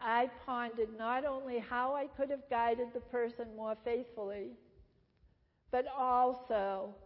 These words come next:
how I can use God's faithfulness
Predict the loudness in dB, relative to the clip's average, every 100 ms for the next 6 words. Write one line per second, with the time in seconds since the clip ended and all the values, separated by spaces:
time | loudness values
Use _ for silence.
0 | -20 _ -8 2 4 4 2 0 -2 -4
1 | -8 -4 -4 -4 -8 -4 0 0 0 -4
2 | -8 2 4 2 -4 -8 -8 -10 -14